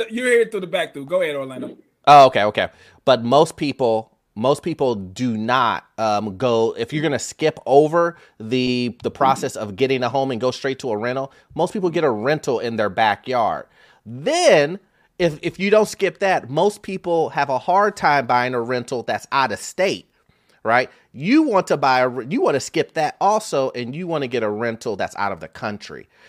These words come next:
Speaker 2: You're going straight to where a, a normal, a veteran, uh, real estate investor would do, you know, at some time later in his career, and you wanna do that first. So no, don't do that. I would, you know, I'm not gonna say focus on buying a home. I, I mean,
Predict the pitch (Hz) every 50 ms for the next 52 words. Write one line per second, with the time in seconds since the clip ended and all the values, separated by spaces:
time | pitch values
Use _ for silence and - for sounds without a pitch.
0 | - - _ - 123 147 208 247 254 208 214 202 190 185 175 170 156 - - _
1 | - - - - - - 151 151 156 180 190 185 190 185 - _ - - 175 151
2 | 139 139 151 139 139 135 127 120 117 - - - 107 104 101 - - 107 107 104
3 | 104 127 143 151 151 151 147 135 - 113 107 98 92 92 92 113 120 127 127 127
4 | 127 120 110 107 107 98 95 92 - _ _ _ _ _ _ _ - 113 107 104
5 | 101 101 98 98 127 135 131 123 - 135 117 110 110 101 90 107 104 101 - -
6 | 107 98 98 101 92 87 87 107 104 101 95 92 92 90 - _ _ _ _ _
7 | _ _ _ _ _ - 123 123 107 98 90 92 - - 117 104 - - - 160
8 | 147 139 160 143 123 113 117 117 123 127 123 120 113 107 110 104 - - - 131
9 | 127 135 135 117 98 110 113 123 120 120 120 113 104 98 110 101 101 92 87 -
10 | - 113 101 87 85 - - 127 104 98 95 90 98 110 120 117 101 87 92 110
11 | 120 127 113 110 101 92 87 82 - - 120 135 151 156 156 151 - _ - -
12 | - _ _ _ 139 135 127 127 113 123 139 151 165 160 175 147 135 - 170 139
13 | 127 - - 143 131 - 147 - 139 113 101 98 113 117 117 120 110 98 98 123
14 | 127 127 131 131 127 - - 117 113 - 76 98 110 113 110 104 101 95 92